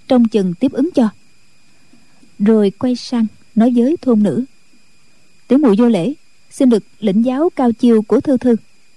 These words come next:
Thôn nữ cười khẩy, "Khỏi cần phải nhiều lời." Nàng nghĩ thầm, "Bộ tưởng ta sợ một tiểu cô nương như ngươi sao?" Nàng khỏi nhờ Trương Vô Kỵ giúp sức,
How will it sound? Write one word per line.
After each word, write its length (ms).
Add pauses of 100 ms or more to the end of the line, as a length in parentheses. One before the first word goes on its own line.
(600)
Thôn 220
nữ 280
cười 260
khẩy, 260 (480)
"Khỏi 300
cần 200
phải 140
nhiều 160
lời." 220 (1080)
Nàng 420 (100)
nghĩ 320
thầm, 220 (880)
"Bộ 120
tưởng 300
ta 140
sợ 180
một 220
tiểu 180
cô 120
nương 180
như 100
ngươi 180
sao?" 180 (720)
Nàng 180
khỏi 200
nhờ 440
Trương 140
Vô 180
Kỵ 220
giúp 180
sức, 220